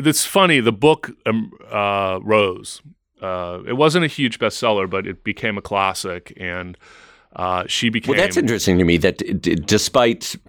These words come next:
Speaker 2: uh, kind of takedown in
Speaker 1: Right.
Speaker 2: the, you know, the main literary journal, audiences still found her book.
Speaker 1: Yeah. I mean, I mean, it had a huge impact in the industry, in urban planning and architecture. Everyone read it.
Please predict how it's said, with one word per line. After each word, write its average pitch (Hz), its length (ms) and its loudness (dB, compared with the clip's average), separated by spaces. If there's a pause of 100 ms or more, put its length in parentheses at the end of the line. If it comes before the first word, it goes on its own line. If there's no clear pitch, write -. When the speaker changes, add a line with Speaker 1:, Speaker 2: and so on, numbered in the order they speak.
(100)
Speaker 2:
uh, 76 240 4
kind 82 200 -2
of - 100 -4
takedown 78 640 0
in 76 300 2
Speaker 1:
Right. 90 140 -10
Speaker 2:
the, 82 100 2 (100)
you 80 80 2
know, 76 80 2
the 73 120 2
main 78 540 2
literary 73 800 4 (680)
journal, 80 680 2 (480)
audiences 98 500 0
still 85 180 0
found 73 280 0
her 71 80 0
book. - 340 -4 (540)
Speaker 1:
Yeah. 123 260 0 (240)
I 113 100 0
mean, 120 200 -2
I 139 100 -4
mean, 131 140 -2
it 123 80 -2
had 135 100 -4
a 107 40 -8
huge 185 600 0
impact 117 480 2
in 95 100 -2
the 95 100 -2
industry, 95 520 -4 (160)
in 98 180 -2
urban 92 280 0
planning 92 500 -2
and 90 100 -4
architecture. - 760 -6 (400)
Everyone 104 580 2
read 92 220 -4
it. 85 180 -18